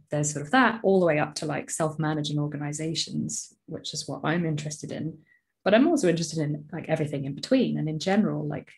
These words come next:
just how can people be more involved and be more human? So I don't really have a judgment anymore of, like, self-management is the way to go. And if, if you're anything less than that, then you're just old-fashioned or whatever. You know, that's not my belief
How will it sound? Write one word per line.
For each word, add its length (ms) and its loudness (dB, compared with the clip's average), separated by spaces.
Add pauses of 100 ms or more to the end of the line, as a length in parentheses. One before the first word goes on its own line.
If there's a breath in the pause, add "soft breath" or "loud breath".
(120)
just 140 -6
how 220 -2
can 200 -2
people 240 -6
be 120 -2
more 200 -2
involved 600 2 (260)
and 160 -4
be 120 -2
more 480 -2 (140)
human? 520 0 (920 soft breath)
So 160 4
I 60 6
don't 160 6
really 140 8
have 120 8
a 40 4
judgment 500 4
anymore 580 -2
of, 300 0
like, 260 -4 (440)
self-management 640 4
is 100 0
the 80 0
way 160 2
to 100 -4
go. 360 4
And 140 2
if, 180 -4 (120)
if 100 -4
you're 140 -2
anything 320 4
less 240 2
than 160 -2
that, 240 0
then 160 -2
you're 120 -2
just 200 -6
old-fashioned 640 2
or 60 -6
whatever. 280 -6
You 80 -12
know, 180 -10
that's 260 0
not 200 2
my 140 0
belief 600 -2